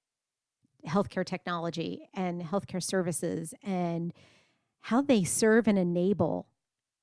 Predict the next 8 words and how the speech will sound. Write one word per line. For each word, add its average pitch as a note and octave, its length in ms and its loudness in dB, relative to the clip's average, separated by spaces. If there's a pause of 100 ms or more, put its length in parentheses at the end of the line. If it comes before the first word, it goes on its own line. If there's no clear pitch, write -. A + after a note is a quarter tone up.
(140)
the G3 180 -2
industry A3 640 0
as E3 120 -4
a E3 60 -4
whole, F3+ 560 -2 (100)
and F#3 600 -4 (160)
their G#3 220 0 (120)
efforts - 800 -4